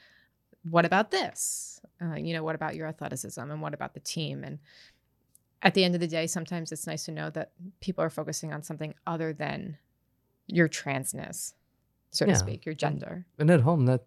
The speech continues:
Speaker 2: that is very much the case for me. I mean, I, I, I show up, you know, every day, with easily four or five days a week,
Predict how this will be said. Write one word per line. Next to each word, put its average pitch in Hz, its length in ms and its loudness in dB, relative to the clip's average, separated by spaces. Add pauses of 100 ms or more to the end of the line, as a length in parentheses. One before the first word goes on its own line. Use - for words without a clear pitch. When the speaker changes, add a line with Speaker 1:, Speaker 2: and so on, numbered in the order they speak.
Speaker 2:
that 131 180 8
is 123 220 6
very 110 220 8
much 92 240 0
the - 80 -8
case 101 340 -6
for - 160 -4
me. 95 220 -4
I 101 80 -4
mean, 104 180 -4
I, 110 240 -2
I, 107 220 0 (200)
I 123 80 4
show 110 260 6
up, 98 160 4 (120)
you 120 120 4
know, 90 200 0 (280)
every 101 240 0
day, 98 280 -6
with 110 200 0 (380)
easily 104 340 2
four 107 240 2
or 98 40 4
five 98 280 2
days 98 260 0
a 98 60 -4
week, 98 300 -4